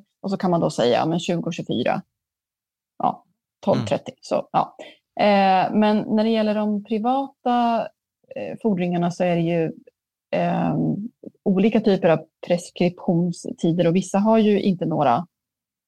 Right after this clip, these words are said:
Speaker 1: några alls. De, de ligger ju kvar. Till exempel, eh, skulder till banken. De, de ligger ju kvar.
Speaker 2: Mm.
Speaker 1: Eh, det vet jag också ganska många som, som ringde in och, och hade frågor om. Och och det var ju från, kan det vara från mitten av nittiotalet eller, eh,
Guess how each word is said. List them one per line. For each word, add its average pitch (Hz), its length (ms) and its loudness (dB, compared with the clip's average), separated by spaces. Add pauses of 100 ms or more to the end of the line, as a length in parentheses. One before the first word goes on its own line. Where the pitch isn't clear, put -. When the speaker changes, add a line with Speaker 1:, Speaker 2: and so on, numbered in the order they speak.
(180)
Speaker 1:
några 185 200 2
alls. - 340 0 (200)
De, 190 340 -4
de 214 220 -4
ligger 240 220 -2
ju - 60 -6
kvar. - 320 0
Till 202 160 -4
exempel, 170 500 -2
eh, 180 240 0
skulder 175 300 -4
till 175 120 -4
banken. 214 560 -2
De, 233 200 -10 (100)
de 214 140 0
ligger 269 200 0
ju 220 40 -2
kvar. - 260 -4 (520)
Speaker 2:
Mm. 185 320 0
Speaker 1:
Eh, 175 60 -2
det 196 100 0
vet 220 120 0
jag 196 100 4
också 202 140 -8
ganska 220 240 -2
många 170 280 -2
som, 156 300 -6 (260)
som 180 120 0
ringde 160 200 2
in 156 160 0
och, - 200 -4
och 160 100 -2
hade 170 180 -4
frågor 147 260 -4
om. 139 180 -6
Och 175 120 -10 (460)
och 180 80 -2
det 185 140 2
var 214 240 6
ju 262 120 2
från, 180 340 0
kan 196 140 -2
det 180 60 0
vara 165 200 2
från 247 140 0
mitten 247 240 0
av 170 60 -2
nittiotalet 156 580 -6
eller, - 260 -8 (720)
eh, 117 300 -2